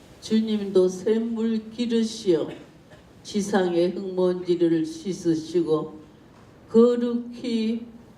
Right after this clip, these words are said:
해갈하시느니, 이래하여 세월 깊어지고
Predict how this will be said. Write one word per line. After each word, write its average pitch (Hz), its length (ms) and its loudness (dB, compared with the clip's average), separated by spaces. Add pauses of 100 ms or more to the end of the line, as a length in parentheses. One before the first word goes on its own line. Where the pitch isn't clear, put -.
(480)
해갈하시느니, 180 1600 0 (1160)
이래하여 165 840 4
세월 160 800 0
깊어지고 143 960 -6